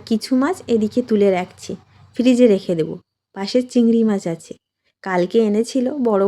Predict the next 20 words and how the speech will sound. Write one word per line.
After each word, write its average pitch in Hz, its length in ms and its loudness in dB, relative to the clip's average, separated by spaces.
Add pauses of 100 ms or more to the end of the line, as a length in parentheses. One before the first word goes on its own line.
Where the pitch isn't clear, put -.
বড় 208 120 2 (120)
চিংড়ি, 180 320 -8 (400)
তো - 20 -14 (120)
খাওয়া 240 300 4
হয়নি, 247 240 2 (100)
রেখে 214 280 0
দিয়েছি। 180 300 -6 (220)
আগেও 185 300 0
চিংড়ি 262 320 4
মাছ 269 120 2 (100)
আনা 196 220 -2
ছিল। 175 140 -4 (200)
এই 226 100 6 (100)
যে - 100 -10 (400)
চিংড়ি 262 360 2 (100)
চুনো, 160 220 -8 (340)
কালকে 180 280 -4 (120)
পাঁচশো 208 320 -4 (100)
এনেছিল, 170 360 -8 (440)
কিছুটা 202 320 -8